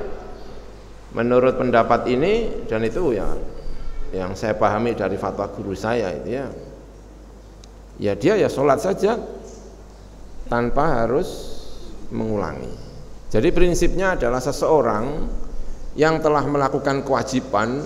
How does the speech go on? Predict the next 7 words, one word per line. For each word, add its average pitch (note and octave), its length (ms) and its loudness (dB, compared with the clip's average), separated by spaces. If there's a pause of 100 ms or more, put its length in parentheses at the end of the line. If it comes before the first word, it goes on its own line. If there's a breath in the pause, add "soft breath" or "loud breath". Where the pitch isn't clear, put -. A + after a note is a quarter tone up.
(140)
sebagaimana B2+ 880 2
yang A#2 240 0
dia A#2 160 2
mampu, G2+ 480 0
maka C3 320 -2
dia C#3+ 240 0
telah B2+ 240 0